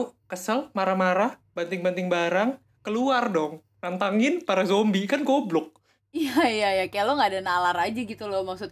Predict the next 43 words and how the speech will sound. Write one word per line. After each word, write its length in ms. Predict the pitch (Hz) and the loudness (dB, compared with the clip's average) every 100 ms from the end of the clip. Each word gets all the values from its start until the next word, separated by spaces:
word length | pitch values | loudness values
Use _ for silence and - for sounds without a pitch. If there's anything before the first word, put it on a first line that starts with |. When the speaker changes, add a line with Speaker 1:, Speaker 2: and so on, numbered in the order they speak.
| _ | _
Speaker 2:
gua. 480 | - 190 185 196 240 | -8 -2 2 2 2
Speaker 1:
Mm-mm. 280 | 247 226 214 226 | -4 -2 -2 -2
Speaker 2:
Ya, 220 | 190 196 | -2 0
Speaker 1:
Ya 80 | 240 | 2
Speaker 2:
lu 60 | |
Speaker 1:
kan 100 | 302 | 4
Speaker 2:
udah 160 | 240 226 | 4 4
Speaker 1:
udah 0 | |
pasti, 280 | 214 226 214 | 2 0 2
Speaker 2:
stay. 160 | 226 226 | 0 -2
Speaker 1:
lu 120 | 277 | -4
tahu 280 | 285 214 247 269 - - | 0 2 2 0 -6 -18
pasti 320 | 185 - 262 | -16 -6 -4
rame. 640 | 220 139 120 139 151 - _ _ 175 | -2 -4 -6 -6 -6 -8 _ _ -12
Lu 80 | 220 | -8
ketemu 300 | 247 202 196 | -4 -2 -2
satu, 320 | 165 139 220 170 | -2 -2 0 -2
oke 220 | 156 220 | -2 0
lah, 160 | 196 185 | 2 4
bisa 180 | - 156 | 4 4
lu, 140 | 156 | 2
Speaker 2:
Yes. 320 | 156 - - | -4 -12 -14
Speaker 1:
bisa 180 | 165 175 | -8 -4
lu 160 | 165 160 | -2 -2
bunuh 380 | 151 135 156 | -2 0 0
satu. 480 | 156 131 - 143 165 | -2 -6 -6 -10 -6
Ini 160 | 214 269 | -4 -2
kan 80 | 294 | -2
pasti 220 | 254 269 | 0 0
Speaker 2:
Kalau 100 | 277 | 2
udah 120 | 302 | 2
Speaker 1:
rame. 360 | 294 302 311 320 | 4 6 6 6
Speaker 2:
keroyokan. 340 | - 285 196 214 202 - | 2 -2 -2 -2 -8 -12
Speaker 1:
Dan 160 | - 185 | -12 -8
pasti 220 | 214 294 | -6 -6
keroyokan, 560 | 294 202 220 254 180 170 | -4 -2 0 -2 -4 -2
bener. 460 | 202 175 135 - - | 0 0 -2 -4 -14
Pasti 220 | 160 254 | -10 -10
keroyokan 640 | 240 220 240 262 - 320 | -4 0 0 0 2 2
gitu, 160 | 330 247 | 2 2
nggak 180 | 247 254 | 2 2
Speaker 2:
Mm-mm. 80 | |
Speaker 1:
mungkin 260 | 294 302 | 2 -2